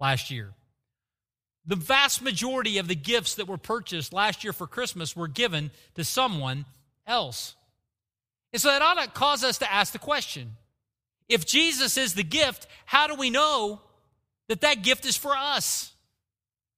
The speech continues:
Now, when I think about that, I'm, I'm reminded of the way I know that other Christmas gifts are for me. You know, at Christmas time, we, we buy all these presents, and after we wrap them, we place them under a tree, and we put a little tag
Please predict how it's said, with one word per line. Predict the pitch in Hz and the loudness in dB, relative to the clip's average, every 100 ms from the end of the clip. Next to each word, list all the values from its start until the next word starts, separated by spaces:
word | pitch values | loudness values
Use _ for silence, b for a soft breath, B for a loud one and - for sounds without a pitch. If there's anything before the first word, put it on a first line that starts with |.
| _ _ _ _ _ _ - | _ _ _ _ _ _ -2
Now, | 254 | 4
when | 254 | 4
I | |
think | - 320 - | 4 0 2
about | 214 185 - | 4 4 4
that, | 185 254 | 2 4
I'm, | 220 220 | 2 0
I'm | 214 | -2
reminded | 208 208 220 285 269 | 0 2 2 2 0
of | 202 170 | 0 0
the | |
way | 190 202 240 | 2 4 4
I | 220 | 4
know | 220 240 | 2 0
that | 240 226 | 0 0
other | 240 302 | 2 2
Christmas | 226 233 190 170 139 | -2 -2 -2 -2 -4
gifts | - 135 117 - - - - | -4 -4 -4 -6 -6 -10 -8
are | 151 | -4
for | 127 135 | -4 -4
me. | 123 | -6
You | 113 95 _ _ _ _ _ _ _ | -8 -10 _ _ _ _ _ _ _
know, | 226 | 0
at | 214 | 0
Christmas | 262 - 247 | 0 0 -2
time, | - 247 247 | 2 4 4
we, | 214 | 0
we | 190 180 | -4 2
buy | 208 | 4
all | 214 | 4
these | 202 170 | 2 -4
presents, | - 269 262 254 240 - | 0 2 2 0 -4 -4
and | 170 B B B | -6 B B B
after | B 220 233 | B 4 2
we | 190 | -2
wrap | 165 226 247 - | 2 6 4 4
them, | 269 240 | -2 2
we | 208 | -2
place | - 233 240 | 0 0 2
them | 247 | 2
under | 214 202 180 | 0 2 0
a | |
tree, | - 240 254 277 | -2 -2 0 0
and | 247 | 0
we | 180 | 0
put | - 277 | 0 0
a | |
little | 247 226 | 0 -4
tag | 180 - 240 226 190 185 | -2 2 4 4 2 -2